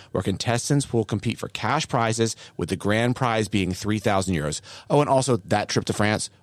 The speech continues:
all expenses paid, gonna get hooked up as well. VinePair is accepting entries through Friday, September thirtieth. So basically a week from when you're listening to this podcast. All you gotta do is head to vinepair dot com slash Remy dash Martin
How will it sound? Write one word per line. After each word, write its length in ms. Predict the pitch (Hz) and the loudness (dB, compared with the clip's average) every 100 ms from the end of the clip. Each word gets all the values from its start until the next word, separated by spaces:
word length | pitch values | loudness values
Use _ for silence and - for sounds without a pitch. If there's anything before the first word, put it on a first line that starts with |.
| - | -6
all 180 | 87 90 | 0 2
expenses 400 | 92 101 90 90 | 2 0 0 0
paid, 460 | - 90 85 82 - _ _ - | 0 0 0 -2 -6 _ _ -2
gonna 180 | 92 85 | 0 0
get 120 | 85 | 0
hooked 160 | 87 85 | 0 -2
up 100 | 80 | -4
as 100 | 78 | -6
well. 280 | 65 62 - - - - - | -6 -8 -14 -20 -20 -20 -4
VinePair 340 | 87 113 160 175 | 0 2 2 2
is 80 | |
accepting 400 | 160 147 131 135 | 0 -2 2 2
entries 520 | - 110 - 113 107 - | 2 0 2 2 2 -2
through 460 | - 135 156 170 | -2 4 6 4
Friday, 360 | 170 135 135 131 | 4 2 4 2
September 440 | 123 - 120 113 | -2 0 2 2
thirtieth. 400 | 107 117 95 76 | 4 4 2 0
So 140 | - 95 | -2 2
basically 360 | 120 120 123 | 2 4 2
a 100 | - | 4
week 340 | 101 127 123 - - | 4 2 0 -8 -16
from 460 | - 120 117 110 101 | -2 2 4 2 0
when 200 | 107 117 | 2 4
you're 100 | 117 | 4
listening 280 | 110 - 117 | 4 2 2
to 80 | 110 | 2
this 120 | 110 | 2
podcast. 680 | - 104 113 117 80 - - - - - - | 2 0 2 0 -2 -6 -10 -14 -20 -20 -6
All 100 | - | 0
you 60 | 123 | 2
gotta 100 | 135 | 4
do 120 | 135 | 4
is 120 | 127 | 4
head 200 | 120 101 | 2 2
to 100 | 107 | 2
vinepair 360 | 90 104 110 113 | 2 2 2 4
dot 180 | 113 - | 2 2
com 300 | 104 104 101 | 2 2 0
slash 360 | 101 95 92 - | 0 0 -2 -4
Remy 480 | 92 104 123 135 139 - - | 0 2 4 4 0 -4 -4
dash 320 | - 107 95 95 | 0 2 0 2
Martin 540 | 95 113 107 127 | 2 4 4 2